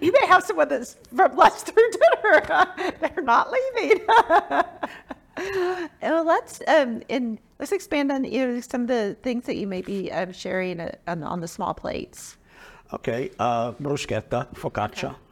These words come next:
Speaker 1: Okay.
Speaker 2: Um, most of everything we have, because I grew up in, uh, the city of Naples,
Speaker 1: Yeah.
Speaker 2: but a little place some people might know is Sorrento,
Speaker 1: Okay.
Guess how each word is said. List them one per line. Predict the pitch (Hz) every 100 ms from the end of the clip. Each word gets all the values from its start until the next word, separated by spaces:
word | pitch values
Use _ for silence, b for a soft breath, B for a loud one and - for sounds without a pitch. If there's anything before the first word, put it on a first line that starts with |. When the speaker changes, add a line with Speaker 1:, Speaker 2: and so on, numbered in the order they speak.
| -
Speaker 1:
Okay. | 101
Speaker 2:
Um, | 101 104 101 101 107 -
most | 123 135 135
of | 156 143
everything | 135 127 120
we | 110 95
have, | 127 117 104
because | 90 95 104 110
I |
grew | 98 110
up | 110 -
in, | 104 104 98 - _ _ _ -
uh, | 110 101 101 - - _ -
the | 135
city | 156 131
of | 117
Naples, | 117 107 - 101 117 - 202
Speaker 1:
Yeah. | 320 240
Speaker 2:
but | - 107 -
a | 123
little | 131 120
place | - 113 - -
some | - 151
people | 123 107 110
might | 107
know | 104 101
is | 107 95
Sorrento, | - 107 120 127 160 160 _ B
Speaker 1:
Okay. | B